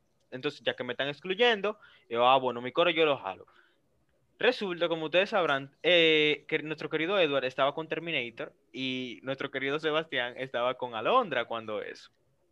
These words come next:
Y ella dije, ya que Alondra y Terminator iban al coro, viene Edward y dice que no, loco, tú sabes que uno,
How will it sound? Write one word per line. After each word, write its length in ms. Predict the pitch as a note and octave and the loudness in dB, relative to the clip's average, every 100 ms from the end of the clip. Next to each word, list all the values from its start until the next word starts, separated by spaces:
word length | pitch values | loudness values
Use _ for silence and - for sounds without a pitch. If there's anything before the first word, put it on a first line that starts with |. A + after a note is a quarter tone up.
| _ _ _ _ _ _ _ | _ _ _ _ _ _ _
Y 100 | - A#2 | -4 0
ella 140 | A#2 | 0
dije, 240 | A2+ A#2+ A#2+ | 0 -2 0
ya 200 | B2 B2+ | -2 2
que 80 | E3+ | 4
Alondra 500 | E3 E3+ F3 C#3+ B2+ | 6 4 4 2 -2
y 60 | |
Terminator 640 | A#2+ A2+ A2+ B2 D3+ C#3+ A2 | 0 -4 -2 0 0 0 -6
iban 220 | A2+ B2+ | -6 -6
al 120 | B2+ | -8
coro, 380 | - F#3+ F#3 D#3+ | -4 -2 0 0
viene 280 | C3+ A#2+ B2 | -4 -6 -4
Edward 180 | A#2+ A#2+ | -4 -4
y 100 | A#2 | -8
dice 260 | A2+ A2+ G#2 G2 | -10 -10 -10 -12
que 160 | F#2+ | -12
no, 420 | G#2 C#3 D3+ D3 | -6 -4 -2 -2
loco, 420 | C#3+ F3 F3+ D3+ B2 | -2 -2 -2 -4 -10
tú 60 | |
sabes 340 | B2 C#3+ C3+ B2+ | -8 -2 -2 -2
que 120 | A#2+ | -6
uno, 400 | C3 D#3 D#3 | -10 -10 -10